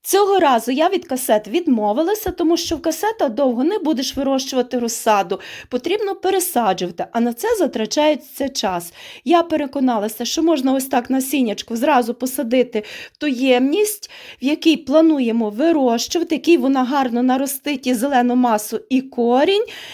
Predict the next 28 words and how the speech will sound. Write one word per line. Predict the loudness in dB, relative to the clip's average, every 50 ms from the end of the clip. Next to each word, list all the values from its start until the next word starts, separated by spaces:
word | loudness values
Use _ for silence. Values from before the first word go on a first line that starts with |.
| -6
який | -4 -4 -2 2 2 4
може | 4 4 2 2 2 0 -2
рости | -2 -2 -4 -4 -2 -4 -4 -2
два | -2 0 0 0
місяці, | 2 2 0 0 0 0 0 -2 -2 -2 0 0 0 0 -2 -8 -16 -18 -6 -4
і | -4 -2
потім | 0 -2 -2 0 0 0 -2
прекрасною | -2 -4 -6 _ -2 -2 0 0 0 2 2 2 0 -2 -4 -4 -2 0
рослиною | -2 -2 -2 -2 -2 0 2 2 2 0 0
висадити | 0 -2 -2 -2 -4 -6 -6 -6 -6 -4 -4
на | -4 -4
постійне | -4 -6 -8 -8 -2 0 0 2 2 0 0
місце. | -2 -4 -6 -6 -8 -10 -10 -10 -10 -10 -12 -16 -20 -20 _ -4
Ну | -2 0
і | 0
так | 0 -2 -4 -2
само | -2 0 0 2 2 0
ось | -2 -2
в | -4
цих, | -4 -2 -2 -2
хоч | -2 -4 -6 -6 -4 -4
менших | -2 -2 -2 -2 -4 -4 -4 -2
горшечках, | -2 -2 -2 0 2 2 2 2 0 -4 -4 -4 -4 -4 -6 -12 -18 -18 -20 -10 _
тут | -2 -2 0 0
можна | -2 -2 -2 -2 -2 -2
теж | -2 0 0 0 0 0 -2 -4 -2 0 2
виростити | 2 2 2 0 -2 -4 -4 -4 -2 -4
прекрасну | -4 -2 -4 -4 -2 -2 0 2 2 0 0 -2 -6 -6 -6 -6